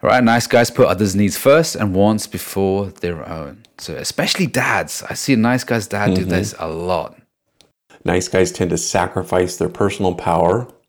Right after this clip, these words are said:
Speaker 2: and often play the victim role. <laughs> We're, we will get into a podcast about that.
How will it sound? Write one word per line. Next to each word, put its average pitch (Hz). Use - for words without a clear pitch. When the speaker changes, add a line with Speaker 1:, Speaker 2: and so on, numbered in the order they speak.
Speaker 2:
and -
often 92
play 87
the 87
victim 85
role. 82
<laughs> -
We're, 98
we 135
will 139
get 98
into 82
a 78
podcast -
about -
that. -